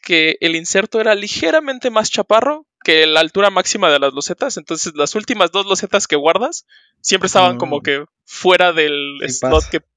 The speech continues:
Speaker 1: pusieron, y ahora es como
Speaker 2: <laughs>
Speaker 1: de, ¿qué estupidez es esta?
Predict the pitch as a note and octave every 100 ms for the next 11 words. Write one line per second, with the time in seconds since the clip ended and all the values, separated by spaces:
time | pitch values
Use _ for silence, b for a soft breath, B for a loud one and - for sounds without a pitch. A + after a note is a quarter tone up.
0 | - D3+ F3 E3 D#3+ F3+ G#3+ A3 G3+ D3+
1 | D3+ B B B _ C4 - E4+ A#3 A3+
2 | B3 C#4+ B3+ C#4 - D4